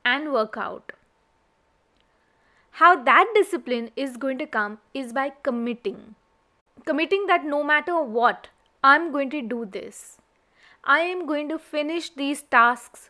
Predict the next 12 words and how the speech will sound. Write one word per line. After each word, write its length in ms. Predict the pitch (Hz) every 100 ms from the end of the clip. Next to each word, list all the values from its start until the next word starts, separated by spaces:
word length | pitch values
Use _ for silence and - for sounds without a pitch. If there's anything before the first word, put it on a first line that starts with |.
| _
from 320 | - 311 311
my 140 | 349 349
to-do 440 | 339 285 247 254
list 360 | 214 220 220 - -
and 320 | 330 330 262
then 320 | 262 277 320 254
watch 320 | 233 240 - _ 226
Netflix, 760 | 233 214 - 220 - - - _ _ _ -
and 200 | 269 247
not 200 | 240 220
vice 260 | 196 202
versa. 580 | 202 185 - - - 233